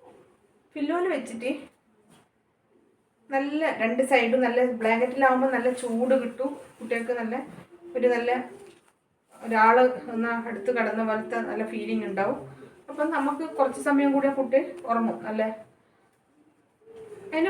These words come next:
വേണ്ടിയിട്ടാണ് ഇത് തയ്യാറാക്കുന്നത്. ഇത് ഈസിയാണ്, ദിവസം എടുത്ത് വാഷ് ചെയ്യുക, എല്ലാം ചെയ്യാൻ പറ്റുന്നതാണ്. അപ്പോൾ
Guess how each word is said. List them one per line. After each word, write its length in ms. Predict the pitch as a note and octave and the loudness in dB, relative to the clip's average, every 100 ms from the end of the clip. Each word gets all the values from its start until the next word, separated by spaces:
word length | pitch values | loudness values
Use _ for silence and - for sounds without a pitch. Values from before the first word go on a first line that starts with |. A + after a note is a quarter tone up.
| E4+ | 2
വേണ്ടിയിട്ടാണ് 480 | C4+ C4 A#3+ A#3+ D#4 - - | 2 2 2 2 0 -2 -4
ഇത് 100 | C#4 D4+ | -2 4
തയ്യാറാക്കുന്നത്. 560 | C4+ B3+ G3 G3 A3 C#4 | 6 6 4 -4 -6 -4
ഇത് 100 | E4 G4+ - - - - _ _ _ - D4+ E4 | -2 -2 -8 -18 -20 -20 _ _ _ -12 -4 0
ഈസിയാണ്, 520 | G4 G#4 F4+ C4+ D4 G#4+ - - - C4 | 0 0 2 4 2 -4 -8 -16 -8 2
ദിവസം 240 | C#4 C#4+ D#4 | 2 4 4
എടുത്ത് 180 | C#4+ C#4 C4+ | 2 2 4
വാഷ് 200 | B3+ B3+ | 4 4
ചെയ്യുക, 260 | C4 B3+ C4+ D4 - - _ _ _ _ C#4 | 2 4 2 2 -6 -20 _ _ _ _ -8
എല്ലാം 180 | D#4+ E4+ | -6 -2
ചെയ്യാൻ 220 | B3+ G#3 G#3 | 0 0 0
പറ്റുന്നതാണ്. 500 | F#3+ F#3 F3+ F3 F3 - | -2 -6 -4 -4 -6 -8
അപ്പോൾ 160 | C#4+ | -2